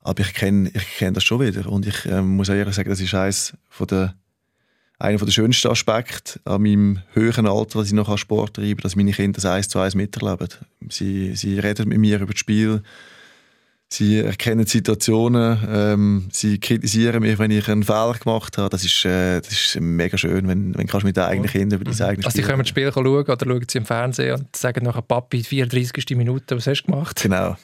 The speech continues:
Speaker 1: genau. Und auch noch Verbesserungs-, Verbesserungs-, äh,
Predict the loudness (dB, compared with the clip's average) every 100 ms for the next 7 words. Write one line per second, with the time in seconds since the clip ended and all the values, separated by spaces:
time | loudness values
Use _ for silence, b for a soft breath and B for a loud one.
0 | -4 -2 0 0 4 4 4 2 2 2
1 | 2 2 2 2 0 -2 0 -4 -4 -2
2 | 0 0 -2 -4 -4 -2 0 2 2 0